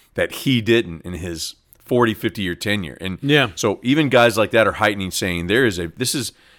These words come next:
Speaker 1: a very unique time to be a pa-, uniquely difficult time
Speaker 2: Mm-hmm.
Speaker 1: to be a pastor, be in ministry. And there's, we could, that could be a whole podcast. This is not what we're talking about today. What we're talking about is, is, uh, thinking about whether it's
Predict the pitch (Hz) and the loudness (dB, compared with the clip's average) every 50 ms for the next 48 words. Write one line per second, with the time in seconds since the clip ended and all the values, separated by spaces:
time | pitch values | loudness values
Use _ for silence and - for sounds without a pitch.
0 | _ - 101 85 87 101 104 113 120 117 101 98 98 92 92 95 95 92 - - | _ -10 -8 -4 0 2 2 4 2 2 0 -2 -4 -4 -2 -2 -4 -4 -6 -10
1 | - - - 90 92 92 90 87 85 - - 85 87 82 - - 98 87 101 107 | -10 -6 -4 -2 -2 -2 -2 -4 -6 -8 -8 -6 -6 -6 -4 -4 -4 -4 -2 -2
2 | 123 139 131 120 107 90 80 131 117 101 92 101 95 - - - 78 67 64 - | -2 0 0 0 -2 -2 -2 -4 -4 -4 -4 -6 -6 -6 -4 -6 -6 -6 -6 -4
3 | - 135 135 143 147 151 151 - - 110 101 95 - - 131 127 131 123 - 135 | -2 0 0 0 0 -2 -6 -8 -6 -2 -2 -2 0 2 4 4 4 4 0 -2
4 | 131 110 104 98 92 87 85 87 98 107 110 110 - - 117 107 104 104 98 - | -4 -2 -2 -2 -2 -2 -2 -2 0 0 0 0 0 0 0 0 0 -2 -4 -8
5 | _ _ _ - - - _ _ - 98 101 113 110 - - - 117 107 - 98 | _ _ _ -20 -20 -20 _ _ -6 -4 -2 -2 -2 -4 -6 -8 -8 -6 -6 -8
6 | 85 - - 101 101 - 92 85 82 80 90 90 87 82 - _ _ _ _ - | -10 -6 -6 -6 -6 -4 -4 -4 -4 -4 -4 -4 -6 -6 -8 _ _ _ _ 2
7 | 135 127 120 - - 95 82 92 98 95 95 95 90 85 90 101 92 87 87 78 | 4 4 4 4 2 -2 -4 -4 -4 -4 -4 -4 -4 -2 -2 -4 -2 -4 -4 -6
8 | 87 - - 120 113 104 104 95 92 85 - - - 95 95 87 78 - - - | -4 0 2 2 2 2 0 -2 -4 -4 -6 -4 -2 0 0 0 -2 -4 -10 -20
9 | - - - - - _ - 107 113 131 - 190 208 190 180 135 113 110 107 104 | -20 -20 -20 -20 -20 _ -4 -2 0 4 4 4 4 4 2 2 4 6 6 6
10 | 101 95 90 - - - 107 95 90 - - - _ _ _ _ _ _ _ _ | 4 2 -2 -8 -6 -4 -4 -2 -2 -4 -6 -8 _ _ _ _ _ _ _ _
11 | _ _ - - - - - - - - - 233 240 - 185 147 127 107 110 101 | _ _ -14 -14 -14 -14 -14 -16 -4 0 0 0 0 0 0 0 2 4 4 4
12 | 98 95 - - _ _ _ _ _ _ _ _ - - - _ - 104 104 107 | 4 2 -2 -6 _ _ _ _ _ _ _ _ -20 -20 -20 _ -18 -6 0 2
13 | 120 120 120 123 117 107 107 - _ - 101 - - | 4 6 6 6 4 4 2 -2 _ -8 -8 -8 -6